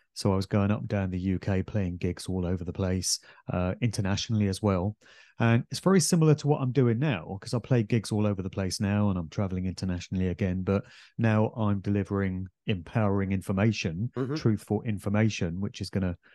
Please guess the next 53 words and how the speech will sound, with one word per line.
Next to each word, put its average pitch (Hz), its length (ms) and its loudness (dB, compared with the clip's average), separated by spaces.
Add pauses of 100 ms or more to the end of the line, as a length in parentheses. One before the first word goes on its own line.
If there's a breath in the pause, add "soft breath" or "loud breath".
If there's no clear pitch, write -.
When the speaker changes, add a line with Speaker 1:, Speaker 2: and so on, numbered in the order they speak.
(160 soft breath)
Speaker 1:
uplift 95 480 -4
and 90 100 -2
inspire 90 480 -2
people, 92 380 -4
hopefully. 95 600 -4 (340 loud breath)
Speaker 2:
Yeah. 117 80 -8
Speaker 1:
Whereas 104 220 2
back 131 260 2
in 113 80 2
those 123 280 2
days, 85 300 -4
I 101 60 0
was 95 140 -6
just - 260 -8
dropping 95 320 -4
tunes 92 420 -2
in 85 140 -8
clubs - 580 -2 (220 soft breath)
and 113 80 -2
it - 80 -6
was 101 120 -4
all 98 120 -2
about 98 300 -4
parties 98 640 -2
and, 82 220 -4 (360 soft breath)
uh, 90 200 -2 (120)
not 113 220 0
a 113 60 0
whole 104 280 -4
lot 104 220 -4
else. 98 460 -4 (260 loud breath)
Speaker 2:
<laughs> 151 60 -2
Speaker 1:
So 107 240 2
my 110 180 0
life 123 320 2
is 120 80 0
a 117 80 0
bit 160 220 -2
more 123 160 0
meaningful 117 580 0
these 85 260 -10
days, 92 300 -4
at - 100 -12
least. 90 480 -8
Speaker 2:
I 147 60 -4
think 214 160 2
it's 175 160 -2
one 175 120 2
of 160 60 2
those 156 220 0
things 151 220 -4
where, 139 120 2
'cause 131 220 -8